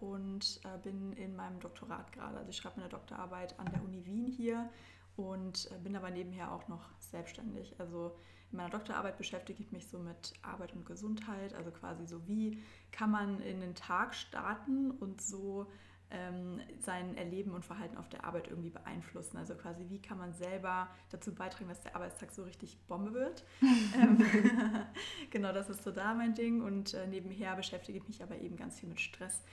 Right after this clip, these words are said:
Speaker 1: wie du ja gerade schon gesagt hast. Also, ähm, hab da ein ganz spannendes Projekt aufgezogen, wo ich, äh, sowohl Einzelberatungen anbiete, als auch Workshops und Seminare und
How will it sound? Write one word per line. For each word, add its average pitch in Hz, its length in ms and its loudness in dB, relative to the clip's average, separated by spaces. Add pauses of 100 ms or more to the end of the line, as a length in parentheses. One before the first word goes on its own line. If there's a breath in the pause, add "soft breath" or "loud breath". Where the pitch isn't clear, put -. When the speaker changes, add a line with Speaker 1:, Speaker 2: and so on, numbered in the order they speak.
(180 loud breath)
Speaker 1:
wie 196 60 -10
du 190 60 -4
ja 185 80 -2
gerade 185 240 -4
schon - 180 -6
gesagt 214 460 -4
hast. 214 400 -2
Also, 185 440 -2
ähm, 180 580 -6
hab 208 120 -6
da 185 80 -6
ein 180 80 -4
ganz 185 180 -4
spannendes 180 340 -6
Projekt 202 420 -6
aufgezogen, 185 720 -6
wo 175 100 -2
ich, 175 180 -6 (380 loud breath)
äh, 185 160 -6
sowohl 170 300 -6
Einzelberatungen 190 800 0
anbiete, 180 460 -8
als - 360 -8
auch - 180 -12
Workshops 214 560 -2
und - 80 -8
Seminare 185 800 -4
und 170 300 -6